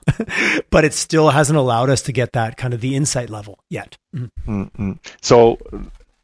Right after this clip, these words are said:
Speaker 2: that's the outcome conversation we have, right? Are you just checking the box 'cause you said you were going to digitalize,
Speaker 1: Yeah.
Speaker 2: or are you extracting the data, which is the outcome?
Speaker 1: Yeah.
Speaker 2: Right. So we moved away from just going through the list of things we needed to do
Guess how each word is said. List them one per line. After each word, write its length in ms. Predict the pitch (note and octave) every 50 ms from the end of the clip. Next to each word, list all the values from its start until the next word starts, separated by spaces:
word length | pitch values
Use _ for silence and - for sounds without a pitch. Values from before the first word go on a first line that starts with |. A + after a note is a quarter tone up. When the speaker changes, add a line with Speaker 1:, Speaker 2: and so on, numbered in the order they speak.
| _ _ -
Speaker 2:
that's 220 | B2+ B2 B2 -
the 140 | - A2+ G#2
outcome 500 | G2+ G#2 G2+ - - A2+ G2+ G2 G2+ G2
conversation 560 | - - G#2+ G2+ F#2+ F#2+ G#2+ G#2 - - G#2+
we 100 | G2 F#2
have, 180 | F#2+ G2 G2 F#2
right? 180 | F#2 G2 G#2 - - C3+
Are 80 | A#2+
you 100 | A2+ A2+
just 240 | A2 A#2 C3 B2+ -
checking 320 | - B2 A2 - B2 A#2+
the 80 | G#2+ G#2
box 340 | G2 G#2+ A2+ C3 - - -
'cause 120 | G2+ F#2+
you 60 | F#2 F#2+
said 200 | - A#2 A2 G#2+
you 140 | G#2+ G#2+ G#2
were 140 | A2 A2
going 180 | G2+ G#2+ G#2+ G#2+
to 120 | G#2 G#2 F#2+
digitalize, 720 | - G2+ G2+ A2+ A2+ B2 B2 C3+ C3+ C#3+ D#3+ F#3+ G3 - - - - - - -
Speaker 1:
Yeah. 140 | - - B2+
Speaker 2:
or 200 | A#2 A#2 G#2+ G#2
are 40 |
you 300 | G#2+ A2 A2+ A2+ A2+ A#2+
extracting 680 | - A#2+ - - - - - C3 A#2 - - C#3+ B2+ A2+
the 120 | G#2+ G2+
data, 240 | F#2 G2+ G#2 A2 A#2+
which 160 | G2+ F#2+ -
is 80 | G#2 F#2
the 180 | F2 G2 F#2 F#2
outcome? 400 | F2+ F#2+ - - - - - - _ _ _ _ - - -
Speaker 1:
Yeah. 260 | G2 F2+ - - - - - -
Speaker 2:
Right. 180 | G#2+ A2 A#2 -
So 160 | - - B2
we 200 | A2 A2+ A#2+ C3
moved 440 | C3 C#3 D3+ E3+ E3+ D3+ B2+ A#2+ -
away 400 | - C3+ A2+ A2 A#2+ C3+ C#3 B2
from 400 | - - - A#2+ A2 G#2+ A2 G#2+
just 360 | G2 A#2 A#2 - - - - _ _ _ _ _ _ _ _ _ _ _ _ _ _ _ -
going 240 | - A#2 A#2+ A#2 G#2+
through 220 | - - B2 A#2
the 100 | G#2+ G#2 F#2+
list 240 | A2+ B2 A#2+ -
of 80 | A2+ -
things 280 | - - A#2+ A2+ G#2+ F#2+
we 120 | F#2+ G2+
needed 260 | G2+ G2+ G2 G2 G2 -
to 100 | - F2+
do 240 | F#2 G2 A2+ C#3+